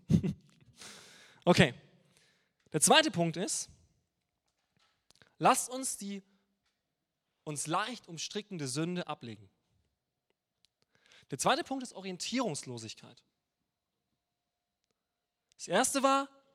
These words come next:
Selbstmitleid, Opfermentalität, Hoffnungslosigkeit, Panik,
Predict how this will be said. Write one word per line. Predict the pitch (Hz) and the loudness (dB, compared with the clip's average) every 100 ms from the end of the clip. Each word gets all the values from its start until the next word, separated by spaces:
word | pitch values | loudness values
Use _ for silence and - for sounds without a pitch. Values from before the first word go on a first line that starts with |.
| _ _ _ | _ _ _
Selbstmitleid, | - 180 175 - 175 165 165 165 165 - _ - | 6 6 6 -4 -8 -6 -4 -4 -6 -12 _ -6
Opfermentalität, | 170 - 156 151 151 147 147 - 151 147 - - _ _ _ _ _ | -6 -6 -8 -8 -10 -12 -12 -12 -10 -10 -14 -18 _ _ _ _ _
Hoffnungslosigkeit, | 165 156 156 139 147 139 - - 127 | -8 -8 -10 -14 -14 -16 -16 -16 -16
Panik, | - 143 160 170 | -16 -14 -14 -14